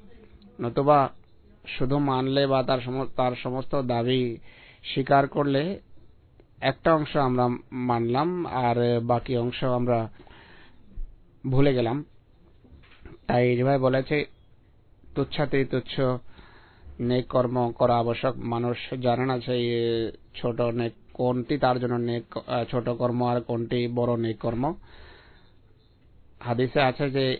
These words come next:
এক নেক কর্ম একজনের জন্য ছোট আর অন্যের জন্য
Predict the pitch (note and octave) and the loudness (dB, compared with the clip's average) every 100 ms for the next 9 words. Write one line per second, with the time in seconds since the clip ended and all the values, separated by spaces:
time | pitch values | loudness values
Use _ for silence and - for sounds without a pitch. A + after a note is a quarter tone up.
0 | - B2 A#2+ B2 B2 B2 C3+ B2 B2+ A#2+ | -2 -2 -2 -2 -2 0 0 0 2 0
1 | A#2 B2+ B2 B2 A#2+ B2 B2 B2 - B2 | 0 -2 0 0 0 0 0 -2 -2 -4
2 | A#2 E3 - B2 A#2+ A#2+ A#2 A#2 A2+ - | -2 -2 0 0 0 2 2 0 -2 -6
3 | B2+ B2 B2 A#2+ A#2+ A#2 A#2 A2+ | -6 -2 0 0 0 -2 -2 -4